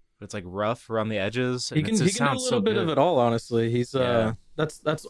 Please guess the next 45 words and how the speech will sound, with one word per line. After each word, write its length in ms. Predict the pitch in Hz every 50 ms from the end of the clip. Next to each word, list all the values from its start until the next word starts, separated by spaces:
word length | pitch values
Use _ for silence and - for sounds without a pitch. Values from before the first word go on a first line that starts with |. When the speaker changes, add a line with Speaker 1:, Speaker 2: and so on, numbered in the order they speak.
| -
Speaker 2:
honestly, 380 | 156 165 175 175 - - 165 160
like, 200 | 151 139 135 123
w-, 280 | 135 135 135 127 104 117
'cause 220 | - 147 131 120
when 180 | 123 120 127 127 127
we 60 | 127
were 60 | 123 120
doing 180 | 135 131 127
a 40 | 120
lot 180 | 107 113 113 107
of 60 | -
covers, 400 | - 135 139 135 127 117 110 -
that's 200 | - 110 - -
why 120 | 123 117 113
I 20 |
liked 280 | 110 110 107 104 - -
going 200 | 113 107 107 101
to 80 | 101
him 260 | 104 113 117 113 110
for 300 | - - - 113 107 104
Devin 300 | 101 - 120 101 107 104
Townsend 460 | - - 120 131 135 - - 104 104 98
covers, 500 | 113 110 101 107 107 104 104 - - - _ _ _ _ _ _ _
because 360 | - 117 - - 120 107 -
he 160 | - 123 120 107
can 220 | - 123 110 107
kind 260 | - 123 117 117 117
of 180 | 110 104 101 -
do 140 | - 117 113
the 80 | 110
same 280 | - - 117 110 107 104
thing 280 | - 120 117 123 117
where 100 | 110 107
he 80 | 107 107
can 160 | - 110 107
do 140 | 104 107 104
really 220 | 104 110 110 110
good 180 | 107 110 104 98
cleans, 440 | - - 117 110 113 117 127 131 117
or 100 | 113 110
he 60 | 107
can 100 | 92 98
do 80 | 107 107
really 200 | 104 107 107 104
gro-, 300 | 90 104 104 101 101 95